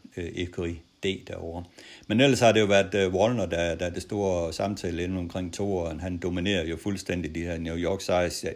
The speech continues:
Sire Stakes, øh, King of North, og så min nye favorit derovre, Temporal. Han over var første og anden der, og, øh, Wallner ser virkelig ud som om, at det er hængsten derovre nu.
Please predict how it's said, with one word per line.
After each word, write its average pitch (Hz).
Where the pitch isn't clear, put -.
Sire 98
Stakes, -
øh, 82
King 98
of -
North, 95
og 85
så 92
min 90
nye 95
favorit 90
derovre, 85
Temporal. 87
Han 90
over 90
var 82
første 92
og -
anden 90
der, 82
og, 85
øh, 78
Wallner 95
ser 85
virkelig 92
ud 90
som 87
om, 87
at 80
det 87
er 82
hængsten 98
derovre 87
nu. 87